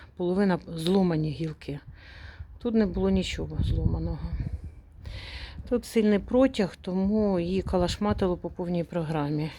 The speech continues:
Я зараз покажу та, яка більш-менш перенесла ці вітрюгани. Ось є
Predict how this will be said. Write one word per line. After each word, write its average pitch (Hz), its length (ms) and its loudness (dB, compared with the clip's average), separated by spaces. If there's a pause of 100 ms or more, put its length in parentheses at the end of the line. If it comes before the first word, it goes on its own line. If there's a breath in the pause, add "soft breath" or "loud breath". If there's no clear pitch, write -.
Я 175 180 -2
зараз 175 360 -4
покажу 170 560 -6 (120)
та, 220 180 2
яка 170 320 0
більш-менш 175 960 -4 (1160 loud breath)
перенесла 180 800 0 (180)
ці - 180 -10
вітрюгани. 160 720 -2 (2750 loud breath)
Ось - 180 -16
є 196 220 -2